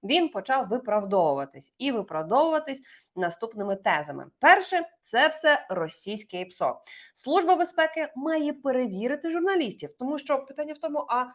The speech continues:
на чиєму боці вони воюють. Ну і, звісно, це просто помилка калькулятора, бо насправді яйця вимірюються чи оцінюються, зважуються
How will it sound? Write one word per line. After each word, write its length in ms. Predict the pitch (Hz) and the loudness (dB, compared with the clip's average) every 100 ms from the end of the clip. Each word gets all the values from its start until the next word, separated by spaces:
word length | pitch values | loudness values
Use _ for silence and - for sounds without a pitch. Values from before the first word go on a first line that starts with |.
| _ | _
на 80 | 226 | -12
чиєму 400 | 220 208 208 214 | -10 -8 -6 -4
боці 320 | 214 233 - | -4 -6 -6
вони 260 | 196 208 214 | -6 -4 -2
воюють. 420 | 262 269 147 107 - - - - | 0 0 -4 -8 -14 -20 -14 2
Ну 100 | 381 | 4
і, 80 | 311 | 4
звісно, 340 | 254 285 240 | 2 -2 -4
це 220 | - 330 | 0 0
просто 480 | 311 - 269 269 214 | 0 0 0 0 -6
помилка 600 | 190 294 359 339 294 247 | -6 0 2 2 0 -6
калькулятора, 800 | 247 240 240 262 262 185 151 156 | -8 -6 -6 -2 0 0 0 -8
бо 180 | 170 214 | -4 -4
насправді 760 | 196 - - 381 403 320 277 - _ _ _ _ _ _ | -4 -6 2 2 4 0 -2 -8 _ _ _ _ _ _
яйця 500 | 185 196 247 262 254 | -6 0 2 2 -2
вимірюються 760 | 208 185 165 208 254 214 214 202 | -2 -2 -2 -2 -4 -4 -6 -6
чи 120 | 196 | -4
оцінюються, 800 | 170 175 214 254 240 220 220 202 | -6 -6 -6 -2 -2 -2 0 0
зважуються 800 | 175 156 190 214 190 196 196 175 | 0 0 4 4 2 -4 -4 -6